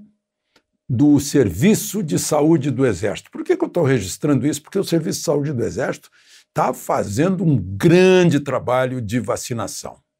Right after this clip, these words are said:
né? Inclusive vacinando jornalistas à noite, porque jornalista trabalha durante o dia, é, com a maior eficiência, né? Mas principalmente na Amazônia.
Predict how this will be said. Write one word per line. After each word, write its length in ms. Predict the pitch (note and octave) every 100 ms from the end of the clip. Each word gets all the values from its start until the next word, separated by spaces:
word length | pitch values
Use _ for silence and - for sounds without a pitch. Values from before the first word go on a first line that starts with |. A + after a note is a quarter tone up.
| -
né? 100 | G2 -
Inclusive 460 | D#3 D#3+ C3 C#3+ D#3+
vacinando 500 | F3+ - D3+ D#3+ C#3+
jornalistas 800 | G#2+ E3 D3 G2+ C3+ D#3+ C#3+ A#2
à 100 | C#3
noite, 380 | B2 D3+ E3+ -
porque 180 | -
jornalista 560 | A2+ B2+ A#2+ A#2+ A2 B2
trabalha 440 | - A#2+ A2 A2+
durante 420 | A2 A2+ A2+ F#2+ F2+
o 20 |
dia, 300 | F2 G3 - _ _ _ _ _ -
é, 300 | C#3 D3+ -
com 360 | A#2 D3 D#3 E3+
a 100 | -
maior 540 | D#3 D#3 D#3 D3 C#3+ C#3+
eficiência, 680 | C3+ - G#2 F2 - - - _ _
né? 160 | - A#2 _ _ _
Mas 260 | D#3+ F3 F3
principalmente 840 | - A3+ A3+ - D#3+ C#3+ D3 C#3+
na 180 | C3+ C3
Amazônia. 680 | B2 A#2 F2 C#2+ D2+ D2+